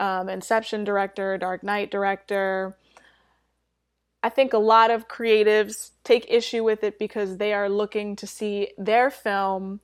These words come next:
portrayed and put out on the big screen, and that's just not happening. So it's, it's created a big topic of conversation I actually miss going to the movies because it is, of course, a different experience, but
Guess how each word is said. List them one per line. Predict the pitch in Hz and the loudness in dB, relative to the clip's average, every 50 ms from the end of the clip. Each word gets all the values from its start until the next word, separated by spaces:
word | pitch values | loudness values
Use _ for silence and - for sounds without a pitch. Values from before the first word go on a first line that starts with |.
| _ _ _ - | _ _ _ -4
portrayed | - 214 208 - - - 220 214 214 208 208 208 202 - | -2 -2 -2 -2 -2 0 2 4 4 4 2 0 -4 -6
and | - 190 196 202 - | -10 -10 -10 -8 -6
put | - 214 202 | -4 -4 -2
out | 196 196 190 - | -2 -2 -4 -4
on | - 202 196 190 | -6 -6 -6 -6
the | 190 | -8
big | 180 196 190 - - | -8 -8 -10 -10 -12
screen, | - - - - - - - _ | -14 -14 -14 -14 -14 -16 -18 _
and | - - 196 196 190 | -10 -8 -8 -6 -6
that's | 185 185 - | -6 -8 -8
just | - 202 190 - - | -10 -12 -12 -10 -10
not | 185 190 196 | -10 -8 -6
happening. | 247 - 262 262 - 277 - - - 226 _ _ _ _ - _ _ _ _ _ | -4 -4 -4 -4 -6 -10 -10 -12 -14 -20 _ _ _ _ -20 _ _ _ _ _
So | _ - - 226 214 208 202 202 - - | _ -4 -2 0 2 2 2 2 2 0
it's, | 220 208 - - - - | 0 -2 -2 -6 -4 -2
it's | - 220 220 - | -2 -2 -2 -6
created | - - - 269 277 285 285 285 277 - - - | -6 -2 0 2 2 4 4 2 2 2 2 0
a | 214 | 0
big | 202 - - 226 233 277 294 - | 0 0 2 2 2 2 2 -2
topic | - - 269 226 220 226 - 247 254 | -8 -4 0 0 2 2 2 2 2
of | 247 202 214 | 0 -4 -6
conversation | - - 233 214 214 214 202 196 185 - - - 202 226 269 269 - - 320 320 320 320 330 339 339 _ _ _ - - _ _ - _ _ _ - | -8 -6 -4 -4 -4 -4 -6 -6 -8 -8 -4 -2 -2 0 0 -2 -4 -2 -2 -2 -2 -2 -4 -6 -10 _ _ _ -20 -20 _ _ -20 _ _ _ 4
I | - 494 605 679 539 523 | 4 6 6 6 6 4
actually | 523 - - 311 269 233 | 4 0 -2 -2 -2 0
miss | 220 208 208 208 208 208 233 247 247 - - | -2 -2 -4 -4 -2 0 0 0 0 -2 -4
going | - 202 196 196 196 202 | -6 -4 -4 -4 -4 -4
to | - 202 | -4 -4
the | 196 | -4
movies | 202 196 196 196 196 196 220 233 247 262 254 - | -4 -2 -2 -2 -2 -2 -2 -2 -2 -4 -6 -8
because | - - 220 208 - - 226 214 208 208 202 185 202 - - - - _ _ _ | -6 -8 -8 -6 -4 -2 -2 0 2 0 0 -2 -6 -14 -18 -20 -20 _ _ _
it | - 269 | -2 0
is, | 330 339 320 233 | 0 2 0 0
of | 226 196 | -2 -4
course, | - - 208 202 196 - | -4 -2 -2 -2 -2 -4
a | 196 | -8
different | 190 202 196 - 202 196 196 | -8 -8 -8 -8 -10 -10 -10
experience, | 185 - - - 196 196 196 208 240 262 - - - | -10 -10 -10 -8 -8 -8 -6 -6 -8 -8 -10 -12 0
but | - 220 226 233 240 - - _ | 4 6 6 6 6 2 -2 _